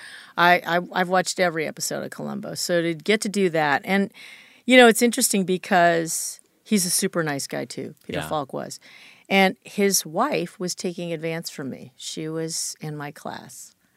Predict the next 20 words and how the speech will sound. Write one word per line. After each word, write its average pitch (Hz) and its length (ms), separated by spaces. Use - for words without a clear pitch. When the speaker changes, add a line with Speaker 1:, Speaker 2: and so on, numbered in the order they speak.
Speaker 2:
Oh, 139 80
wow. 156 440
Speaker 1:
Um, 170 320
Shira, 202 400
Denise, 160 500
Denise. 185 360
Um, 185 420
very 175 540
talented, 139 420
very 147 220
funny. 143 560
And 151 480
Peter 147 240
came 143 240
and 147 100
saw - 200
both - 280
our - 100
shows. - 460
And, 139 380